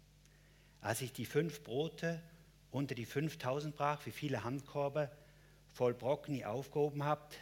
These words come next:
Sie sagen zu ihm: „Zwölf.“ „Und als ich die sieben unter die Volks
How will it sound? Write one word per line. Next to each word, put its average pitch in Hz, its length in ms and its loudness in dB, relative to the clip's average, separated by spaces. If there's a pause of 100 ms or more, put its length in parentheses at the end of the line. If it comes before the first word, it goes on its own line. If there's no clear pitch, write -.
(100)
Sie - 200 -8
sagen 107 400 -2
zu - 140 -10
ihm: 101 380 -6
„Zwölf.“ 101 420 -8 (1600)
„Und 101 200 -4
als 113 280 0
ich 120 140 -8
die 101 120 -6
sieben 143 540 -2
unter 104 240 -8
die 107 100 -4
Volks - 560 -2